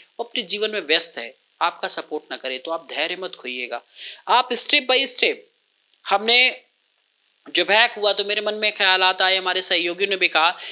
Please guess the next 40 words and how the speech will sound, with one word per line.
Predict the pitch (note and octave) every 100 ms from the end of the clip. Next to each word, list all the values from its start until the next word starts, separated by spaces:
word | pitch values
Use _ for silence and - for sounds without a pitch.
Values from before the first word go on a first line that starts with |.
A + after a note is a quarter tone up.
| -
कि | -
चलिए | G3+ G#3 A3
हम | A3
चलते | G#3+ G3 G3
हैं, | G#3+ G#3+ G3+ G3
अ, | F3+ F3+ F3 E3 D#3 - - - _
जो | - E3
भी | F#3+ G#3+
साइबर | F3+ F3 E3+ F#3
क्राइम, | F3+ F3 G3 E3+
अ, | D#3 D#3 D3
थाने | C#3+ - F3 F#3
हैं | F3+ F3
वहाँ | D#3+ E3+
पे | E3 E3 D#3
रिपोर्ट | D3+ F3 F3+ E3+
दर्ज | D#3 -
कराएंगे, | - D3+ C#3 C3+ C3+ - _ _
उसके | F#3+ -
बाद | G3+ G3+
कुछ | - G#3+ G3+
हमें | G3 F#3+
वहाँ | F3+ F3 F3
से | F3 F3+ E3+
सहूल-, | D#3+ F3+ E3+ E3+ - -
सहूलियत | A2 - E3 E3+ E3+
मिलेगी। | E3 D#3 C#3+ D3+ - _ - - -
रिपोर्ट | F#3+ G3+ B3+ -
हमने | G#3 G#3+ A#3
दर्ज | A3 G#3
कराई | G#3 F3+ F#3 G3+
ताकि | F#3 F#3 G#3+
हमारे | F#3 F#3 F#3
ऊपर | F#3
कल | F3+ F#3
को | F#3+
कोई | F#3+ F3+
क्लेम | F3+ F3
ना | F#3+ C#3
हो। | C#3+